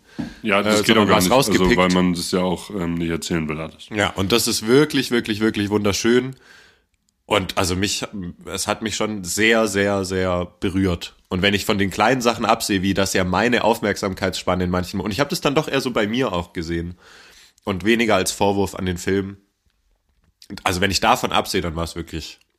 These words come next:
Speaker 2: ein ganz krasses Erlebnis und er ist halt wirklich bahnbrechend. Und ich meine, dafür
Speaker 1: Ja.
Speaker 2: kriegt er ja die Preise.
Speaker 1: Ja,
Speaker 2: Also,
Speaker 1: natürlich.
Speaker 2: dass es im Bereich des Animationsfilms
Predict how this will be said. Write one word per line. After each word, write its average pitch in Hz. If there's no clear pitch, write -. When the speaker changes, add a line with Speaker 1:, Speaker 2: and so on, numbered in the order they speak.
Speaker 2:
ein 85
ganz 104
krasses 101
Erlebnis 127
und 117
er 107
ist 113
halt 110
wirklich 101
bahnbrechend. 80
Und 92
ich 87
meine, 92
dafür 92
Speaker 1:
Ja. 87
Speaker 2:
kriegt 87
er 87
ja 78
die 78
Preise. 73
Speaker 1:
Ja, 104
Speaker 2:
Also, 139
Speaker 1:
natürlich. 107
Speaker 2:
dass 98
es 101
im 127
Bereich 110
des 98
Animationsfilms 110